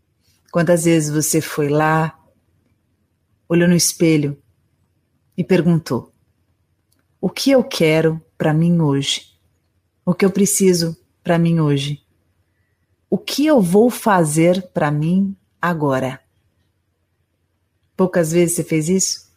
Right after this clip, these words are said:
Tá sempre preocupado em estar bem para alguém ou para algum lugar? Tá sempre ocupado fazendo algo pra cumprir o seu checklist? Tá imerso demais na sua rotina,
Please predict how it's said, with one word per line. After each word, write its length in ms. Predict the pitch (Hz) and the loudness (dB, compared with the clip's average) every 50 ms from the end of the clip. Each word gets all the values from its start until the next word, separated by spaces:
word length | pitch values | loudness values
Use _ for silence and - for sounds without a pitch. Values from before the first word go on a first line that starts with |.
| _ _ _ _ _ _ _ _ _ - - _ | _ _ _ _ _ _ _ _ _ -20 -16 _
Tá 100 | - 196 | -2 0
sempre 220 | - - 247 240 | 2 4 4 4
preocupado 640 | 226 220 185 - 170 170 - 175 175 175 170 156 156 | 4 2 0 0 -2 -2 0 0 0 2 0 0 0
em 80 | 160 | -2
estar 340 | 160 156 - - 170 156 151 | -2 -2 -2 0 0 0 0
bem 300 | 143 139 165 165 170 160 | -2 -2 -2 -2 -2 -2
para 260 | 160 - 165 160 156 | -2 -2 -2 0 0
alguém 380 | 147 143 151 143 160 165 160 156 | 0 0 0 0 -2 -2 0 -2
ou 60 | 147 | -4
para 260 | - - 165 160 156 | -4 -4 -2 0 0
algum 200 | 151 147 147 156 | -2 -2 -4 -4
lugar? 500 | 147 143 139 139 156 156 151 147 - - _ _ _ _ _ _ _ _ _ _ _ _ _ _ _ _ _ _ _ _ _ _ | -4 -4 -4 -2 -2 -2 -2 -4 -6 -10 _ _ _ _ _ _ _ _ _ _ _ _ _ _ _ _ _ _ _ _ _ _
Tá 80 | - 175 | -4 -4
sempre 320 | - - 202 202 190 - | 0 2 2 2 4 2
ocupado 580 | 190 180 - 185 - - 196 190 190 190 160 156 | 0 0 0 -6 -4 -2 0 2 2 2 0 -2
fazendo 540 | - - 170 165 151 175 175 175 160 156 151 | -6 -4 -4 -2 -2 0 -2 -2 0 0 0
algo 500 | 151 165 180 185 175 165 147 147 147 139 | 0 2 2 0 0 -2 -4 -6 -10 -10
pra 240 | - - 165 165 160 | -6 -4 -4 -2 -2
cumprir 460 | - 165 156 147 - 190 196 202 180 | -2 -4 -6 -4 -2 0 0 0 0
o 80 | 160 | 0
seu 240 | 151 - - 151 143 143 - | -2 -4 -4 -4 -4 -6 -6
checklist? 680 | - - 175 170 - - 202 220 208 - - - - _ _ _ _ _ _ _ _ _ _ _ _ _ _ _ _ _ _ _ _ _ _ _ _ _ _ _ _ _ _ _ - | -4 -4 -4 -4 -2 -2 -2 -2 -2 -4 -10 -12 -16 _ _ _ _ _ _ _ _ _ _ _ _ _ _ _ _ _ _ _ _ _ _ _ _ _ _ _ _ _ _ _ -4
Tá 100 | 185 170 | -2 0
imerso 460 | 175 175 175 185 208 220 - - 180 | 2 2 2 2 2 0 0 -2 -4
demais 500 | 170 170 165 165 180 202 220 220 214 190 | -2 -2 0 0 2 2 2 2 0 0
na 120 | 185 180 | 0 -2
sua 260 | 175 - - 190 190 | -2 -2 -2 0 -2
rotina, 720 | 185 190 202 202 202 - - - - 202 175 147 143 139 | 0 2 0 0 0 -2 -4 0 0 2 2 2 -2 -4